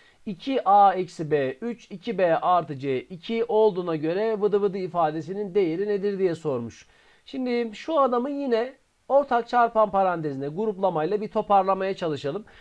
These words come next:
Ne yapılabilir burada bu adamla ilgili? İlk ikisinde bak ikiler ortak, A'lar ortak. İki A parantezine alalım. İki gitti, A gitti, C kaldı.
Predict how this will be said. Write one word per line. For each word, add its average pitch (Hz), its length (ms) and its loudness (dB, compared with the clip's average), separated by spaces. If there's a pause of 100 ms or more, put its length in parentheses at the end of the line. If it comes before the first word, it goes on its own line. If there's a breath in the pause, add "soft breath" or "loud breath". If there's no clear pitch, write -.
(160 soft breath)
Ne 254 80 0
yapılabilir 185 600 2
burada 143 280 -2
bu 143 140 4
adamla 139 360 2
ilgili? 160 420 -4 (340 soft breath)
İlk 269 240 -2
ikisinde 220 560 -2
bak 165 260 2
ikiler 220 380 0
ortak, 202 460 2
A'lar 185 360 4
ortak. 185 500 0
İki 240 320 -8
A 226 300 6
parantezine 214 640 2
alalım. 139 360 0 (580 soft breath)
İki 247 300 -4
gitti, 247 440 -2
A 240 260 8
gitti, 269 600 -4 (120)
C 185 300 2
kaldı. 110 480 -2